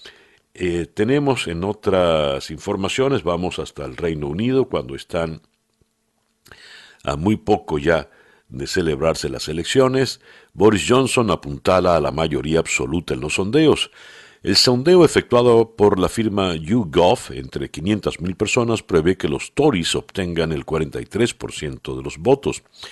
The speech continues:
El cara a cara con Corbyn deja en el aire la mayoría absoluta para Boris Johnson. A cinco días de la cita electoral, el líder Tory encabeza los sondeos, pero los laboristas acortan distancias. El gran titular en el Times de Londres en esta mañana,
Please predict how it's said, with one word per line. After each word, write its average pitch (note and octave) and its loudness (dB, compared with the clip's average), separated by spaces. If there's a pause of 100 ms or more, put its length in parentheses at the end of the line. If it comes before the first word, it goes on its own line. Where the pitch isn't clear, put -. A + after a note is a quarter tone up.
(480)
El E2 -4
cara A#2 6
a G2 4
cara A2+ 6
con G2+ -2
Corbyn C3+ 4
deja B2 2
en A2 2
el F#2+ 2
aire A#2+ 2
la C#2+ 0
mayoría C2 -2
absoluta D2+ -4
para C2 -6
Boris D2 -6
Johnson. G2+ -4 (600)
A C2+ 2
cinco F#2+ 2
días G2+ 6
de D#2+ 4
la C#2 -4
cita - -4
electoral, B2+ 2
el G#2 0
líder F#2+ 0
Tory F2+ 2
encabeza D#2 -2
los E2+ -4
sondeos, C3 4
pero C#3+ 2
los B2 0
laboristas G2 -2
acortan D#2 -2
distancias. - -16 (640)
El B2 2
gran F#3+ 4
titular B2 2
en A2 0
el D2 -4
Times G2 2
de D#2 0
Londres E2 2
en B1+ -10
esta D#2+ -6
mañana, B2 0